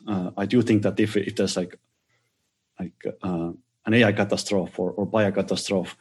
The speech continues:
it will kind of manifest itself in a way that the environment becomes very quickly uninhabitable for biological, or, like, yeah, if it's A I catastrophe, it becomes very quickly uninhabitable for biological, uh, creatures because, like, you have, like, temperature,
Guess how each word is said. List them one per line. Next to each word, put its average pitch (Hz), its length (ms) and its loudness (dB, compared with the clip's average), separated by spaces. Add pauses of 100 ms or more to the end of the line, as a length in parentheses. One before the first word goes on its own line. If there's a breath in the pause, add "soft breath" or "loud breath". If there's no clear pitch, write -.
(260 soft breath)
it 117 120 4
will 101 120 4
kind 101 100 4
of 92 60 4
manifest 113 480 4
itself 101 320 0
in 101 80 4
a 98 40 4
way 101 140 4
that 92 160 0
the 95 60 0
environment 98 400 4
becomes 95 320 -4
very 101 160 0
quickly 98 520 -2
uninhabitable 87 720 -4
for 87 100 -6
biological, 87 640 -6 (400)
or, 90 120 -4
like, - 280 -10 (500)
yeah, 90 240 2
if 123 140 2
it's 131 160 6
A 143 120 8
I 123 60 6
catastrophe, - 640 2
it - 80 -2
becomes 98 460 0 (240)
very 110 140 6
quickly 107 280 2
uninhabitable 98 640 2
for 95 120 -2
biological, 95 720 0 (500 soft breath)
uh, 90 200 -2
creatures 104 400 0 (180)
because, 95 300 -4
like, 82 160 -6
you 92 60 -6
have, 92 180 -4
like, 87 140 -10
temperature, 95 540 -2